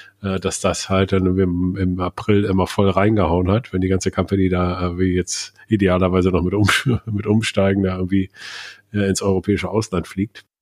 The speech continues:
Das war so für mich halt auch so ein Aha-Effekt, ne, wo ich dann halt wie auch festgestellt habe, okay, wow, also das sollten wir halt wie tatsächlich mal diskutieren, weil damit sind wir ja quasi schon im hohen, äh, <laughs> im hohen zweistelligen Prozentbereich der insgesamt, äh, C O zwei Emissionen, ne?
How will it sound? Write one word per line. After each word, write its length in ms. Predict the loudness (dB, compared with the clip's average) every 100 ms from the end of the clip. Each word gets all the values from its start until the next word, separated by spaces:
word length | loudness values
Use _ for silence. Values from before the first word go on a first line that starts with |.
| -4
Das 240 | -2 2
war 140 | 2
so 120 | 2 2
für 140 | 2
mich 180 | 2 2
halt 120 | 0
auch 100 | 0
so 100 | -4
ein 60 | -4
Aha-Effekt, 640 | -4 -6 -6 -10 -12 -2
ne, 160 | 2 4
wo 60 |
ich 80 | 2
dann 160 | 2 2
halt 140 | 2
wie 120 | 2
auch 100 | 0
festgestellt 680 | -2 -2 -4 -2 2 2 0
habe, 520 | -2 0 2 2 0
okay, 600 | -2 -8 -2 2 4 4
wow, 420 | 4 2 2 -2 -6
also 200 | -4 -2
das 340 | -2 -4 -6
sollten 400 | -2 0 0 0
wir 60 | 0
halt 140 | 2
wie 100 | 2
tatsächlich 360 | 2 0 0 0
mal 120 | 0
diskutieren, 680 | -2 -4 0 2 4 4 4
weil 220 | 2 2
damit 280 | 0 0 -2
sind 180 | -2
wir 100 | 0
ja 220 | 0 0 -2
quasi 420 | -2 0 0 -2
schon 360 | -4 -8 -8 -10 -18 -18 -16 -18 -20 -20 _
im 320 | 0 2 2
hohen, 480 | 4 4 4 2 -2 -8
äh, 840 | -8 -6 -6 -8 -2 0 2 0 0
<laughs> 20 |
im 140 | -2
hohen 240 | 0 0 0
zweistelligen 600 | 0 2 2 2 0 0
Prozentbereich 720 | -2 -2 -2 0 2 0 -2
der 120 | -6 -2
insgesamt, 560 | -2 0 0 -2 -6
äh, 100 | -12
C 180 | -8 -10
O 80 | -8
zwei 280 | -8 -8 -10
Emissionen, 560 | -8 -8 -6 -8 -8
ne? 140 | -8